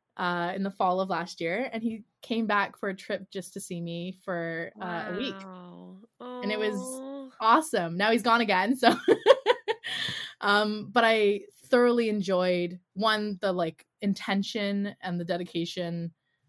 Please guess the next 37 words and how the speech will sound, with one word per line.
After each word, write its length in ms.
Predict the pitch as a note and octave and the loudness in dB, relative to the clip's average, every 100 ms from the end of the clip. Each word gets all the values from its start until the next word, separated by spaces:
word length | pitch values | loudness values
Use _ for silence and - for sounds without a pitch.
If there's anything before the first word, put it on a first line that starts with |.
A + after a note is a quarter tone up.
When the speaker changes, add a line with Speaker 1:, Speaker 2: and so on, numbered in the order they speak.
| - | -10
Speaker 1:
um, 560 | E3+ D#3+ D#3 D#3 D#3+ - _ _ | -8 -6 -10 -12 -16 -20 _ _
eh, 60 | - - G#4+ A4 - | -18 -18 -20 -20 -18
the 140 | G3+ G#3 | -10 -4
clear 240 | - E4 | 2 2
intention 320 | C#4+ B3+ B3+ | 4 2 4
he 80 | B3 | 4
had 260 | G#3 E3+ F#3 | 4 0 0
of 80 | F3+ | -2
being 140 | F3+ | -4
like, 160 | E3+ G#3 | -4 -2
"No, 120 | G#3 | -2
I'm 100 | G#3 | -2
coming 220 | A#3 G#3 | -2 -2
to 40 | |
visit 240 | G3+ F3+ D#3+ | -2 -4 -4
you, 360 | E3 F#2 F#3 - _ _ _ _ _ _ - | -6 -6 -12 -16 _ _ _ _ _ _ -8
and 180 | F3 | -6
Speaker 2:
Yeah. 60 | E3 | -4
Speaker 1:
we're 100 | F3 | -4
gonna 160 | F#3 F3+ | -4 -4
spend 240 | F3+ F3 | -4 -6
time 220 | F3 E3 | -6 -8
together." 360 | D#3+ D3+ C#3+ - | -8 -10 -10 -10
And 100 | F#3+ | -8
I 60 | F3+ | -6
love 240 | E3+ D#3+ | -6 -10
that. 200 | C#3 D3+ - _ _ _ _ _ _ _ _ _ G3+ | -14 -18 -20 _ _ _ _ _ _ _ _ _ -12
Speaker 2:
What 280 | F#3+ C#4+ - | -8 -8 -8
was 320 | A3 A3 F#3 | -6 -6 -6
it 160 | G#3 G3 F#3 | -8 -8 -10
about 760 | F#3 - E3+ E3+ E3+ E3 - | -10 -8 -6 -4 -6 -8 -8
that 240 | D#3+ - | -8 -8
first 340 | - E3 D#3 - | -10 -12 -12 -10
night 200 | D3 - | -10 -10
with 200 | C#3+ C3 | -14 -12
him 400 | C#3+ B2+ A#2+ A#2+ - D3+ | -12 -12 -12 -16 -16 -12
that 440 | D3 C#3 C3 C3 | -8 -6 -6 -8